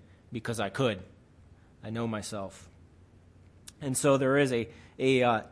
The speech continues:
there is kind of a light at the end of the tunnel, a positive, uh, outcome to a public rebuke, in that it causes fear to fall upon the church.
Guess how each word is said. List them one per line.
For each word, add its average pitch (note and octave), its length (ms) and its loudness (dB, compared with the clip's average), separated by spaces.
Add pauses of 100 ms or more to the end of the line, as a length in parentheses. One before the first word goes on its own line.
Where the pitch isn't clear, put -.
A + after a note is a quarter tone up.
there B2+ 200 -2
is C3 220 -2 (200)
kind C#3 200 0
of A#2+ 100 0
a A2+ 100 2
light B2+ 380 2 (380)
at B2 80 -8
the C3 140 0
end C#3 160 2
of B2+ 60 -2
the A2+ 80 -4
tunnel, A#2 460 0
a A#2+ 280 -4 (200)
positive, D#3 800 8 (460)
uh, B2 240 0
outcome C#3 680 6
to C3 360 0
a A#2 100 -2
public C3 460 0
rebuke, A#2 520 -2
in A#2 140 -6
that A#2+ 280 -4 (280)
it B2 180 -6
causes C#3 560 2
fear C3+ 480 4
to A#2+ 180 -8
fall B2 380 0
upon A2+ 440 -6
the G#2 80 -12
church. - 600 -4